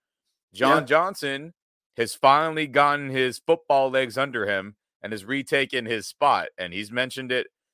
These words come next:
Speaker 1: Uh, we talked about it a little bit last week and the previous weeks too, but he just, he looks better and better and better. Now he's getting back to that Pro Bowl level that he was when he was with us back in twenty, uh, twenty. You know, Jordan Fuller's playing good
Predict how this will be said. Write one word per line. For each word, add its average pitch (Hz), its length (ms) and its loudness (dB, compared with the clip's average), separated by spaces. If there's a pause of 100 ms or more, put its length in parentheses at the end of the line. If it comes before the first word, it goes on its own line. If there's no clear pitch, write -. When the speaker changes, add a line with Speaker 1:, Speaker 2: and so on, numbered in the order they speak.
(340)
Speaker 1:
Uh, 78 300 -6
we 98 80 -18
talked 127 220 0
about 104 100 -2
it 101 40 2
a 98 40 0
little 98 140 -2
bit 90 120 -4
last 95 280 -2
week 90 100 -14
and 80 80 -20
the 80 40 -18
previous 104 320 -10
weeks 85 180 -16
too, 120 220 -8
but 85 180 -6
he 90 120 -8
just, 104 240 -12 (120)
he 123 120 -8
looks 123 240 -6 (140)
better 120 400 0 (340)
and 82 280 -14
better 101 380 -2 (140)
and 85 260 -12
better. 90 260 -2
Now 98 140 -2
he's 101 120 -4
getting 98 240 -8
back 90 200 -2
to 98 80 -12
that 87 160 -4
Pro 101 180 -2
Bowl 90 220 -2
level 85 300 -2
that 82 120 -6
he 82 80 -10
was 82 280 -6
when 80 120 -14
he 78 60 -14
was 76 100 -16
with 82 200 -10
us 78 160 -6
back 78 240 -4
in 76 100 -18
twenty, 78 400 -10
uh, 76 260 -6 (200)
twenty. 95 340 -6 (600)
You 117 80 -10
know, 85 120 -6
Jordan 107 460 -2
Fuller's 151 340 4
playing 147 300 0
good 135 180 0